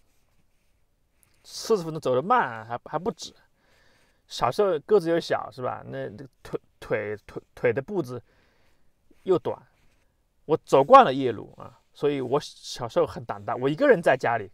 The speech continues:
看恐-，恐-，看恐怖片，看卫斯理系列也不怕啊。有一个人在大房子里面看恐-，看恐怖片也不怕，我胆子算大的，所以我一直不怕鬼神这个东西啊。别人跟我讲有鬼啊，有什么的，我说：“有鬼，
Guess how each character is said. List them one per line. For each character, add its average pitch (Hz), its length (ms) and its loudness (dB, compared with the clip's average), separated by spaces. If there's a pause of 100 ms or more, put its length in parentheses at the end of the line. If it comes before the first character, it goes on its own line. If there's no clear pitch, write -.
看 151 180 -6
恐-， 113 140 -6
恐-， - 220 -12
看 180 120 -2
恐 123 200 -10
怖 123 100 -8
片， 120 220 -6
看 151 180 -2
卫 160 140 0
斯 156 160 -10
理 - 160 -12
系 - 160 -12
列 - 180 -12 (1000)
也 117 120 -10
不 113 100 -10
怕 131 140 -2
啊。 - 240 -18 (640)
有 120 100 -10
一 139 300 -2
个 226 60 8
人 180 120 8
在 147 120 2
大 139 200 4
房 113 200 -4
子 113 80 -8
里 113 100 -10
面 107 160 -20 (500)
看 139 220 -4
恐-， - 240 -14
看 147 140 -12
恐 123 120 -14
怖 110 60 -14
片 120 160 -14
也 131 80 -8
不 123 80 -12
怕， 117 180 -6
我 151 120 2
胆 - 200 -2
子 120 60 -12
算 165 160 0
大 185 220 4
的， - 100 -10
所 175 140 0
以 190 40 2
我 127 240 0 (120)
一 254 160 -8
直 120 260 -12 (460)
不 - 80 -6
怕 349 180 4 (100)
鬼 - 160 -6
神 113 300 -14
这 - 100 -18
个 127 80 -14
东 117 220 -8
西 - 220 -18 (600)
啊。 107 140 -14 (380)
别 143 100 0
人 175 80 0
跟 214 120 0
我 202 80 -2
讲 170 160 0
有 151 120 2
鬼 120 280 -2
啊， 123 180 2
有 120 140 0
什 120 120 -12
么 117 120 -8
的， 127 160 0
我 117 80 -2
说 139 140 -4
：“有 160 140 0
鬼， 160 320 0